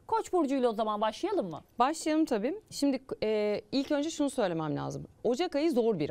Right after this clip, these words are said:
Speaker 2: ay.
Speaker 1: Hı hı.
Speaker 2: Biz zor bir yıla giriş yaptık. Neden? Hem Merkür hem de Mars retro.
Speaker 1: Evet.
Speaker 2: Dolayısıyla bütün burçlar için şunu söyleyebiliriz.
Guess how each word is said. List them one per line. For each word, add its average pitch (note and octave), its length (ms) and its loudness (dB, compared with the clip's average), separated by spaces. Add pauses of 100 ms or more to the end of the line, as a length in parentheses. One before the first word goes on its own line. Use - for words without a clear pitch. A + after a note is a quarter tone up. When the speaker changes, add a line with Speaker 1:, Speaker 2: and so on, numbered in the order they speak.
Speaker 2:
ay. - 80 -8 (380)
Speaker 1:
Hı A#3 100 -6
hı. G#3 160 -4 (380)
Speaker 2:
Biz A#3 260 2
zor C4 280 4
bir E3+ 260 0
yıla E3+ 260 2
giriş C#3+ 360 -4
yaptık. - 360 -8
Neden? B3 420 -2 (260)
Hem D4+ 260 0
Merkür A#3 540 -2 (320)
hem D4+ 320 2
de F#3+ 160 2
Mars C#4+ 400 -2 (420)
retro. C#4 420 2 (180)
Speaker 1:
Evet. C#4+ 120 4
Speaker 2:
Dolayısıyla C4 420 0
bütün F4+ 320 0
burçlar B3 240 -2
için A#3 200 -4
şunu D#4 240 0
söyleyebiliriz. C#3+ 800 -4